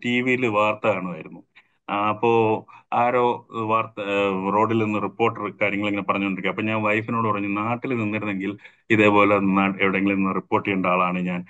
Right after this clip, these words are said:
ജേർണലിസ്റ്റ് ആവണമെന്നായിരുന്നു ആഗ്രഹം." അപ്പൊ പുള്ളിക്കാരി ചോദിച്ചു,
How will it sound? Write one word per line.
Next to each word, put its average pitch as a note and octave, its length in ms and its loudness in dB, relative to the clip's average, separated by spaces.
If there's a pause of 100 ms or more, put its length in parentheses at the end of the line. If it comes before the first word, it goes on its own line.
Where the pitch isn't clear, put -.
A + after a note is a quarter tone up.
(260)
ജേർണലിസ്റ്റ് G2+ 460 0
ആവണമെന്നായിരുന്നു F#2 540 0
ആഗ്രഹം." F2 460 -4 (460)
അപ്പൊ G#2 180 4
പുള്ളിക്കാരി G#2+ 460 4
ചോദിച്ചു, G#2+ 320 4